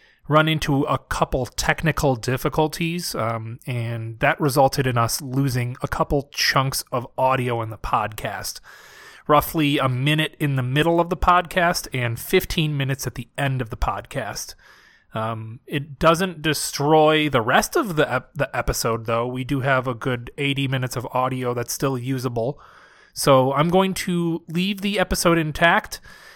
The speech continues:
and edit in quick asides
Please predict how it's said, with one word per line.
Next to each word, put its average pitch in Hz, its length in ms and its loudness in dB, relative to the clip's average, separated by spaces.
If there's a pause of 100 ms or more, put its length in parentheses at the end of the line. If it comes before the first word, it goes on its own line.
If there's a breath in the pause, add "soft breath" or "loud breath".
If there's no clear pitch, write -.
(100)
and 123 300 0 (100)
edit 180 400 2
in 185 520 0 (680)
quick - 260 0
asides 151 840 4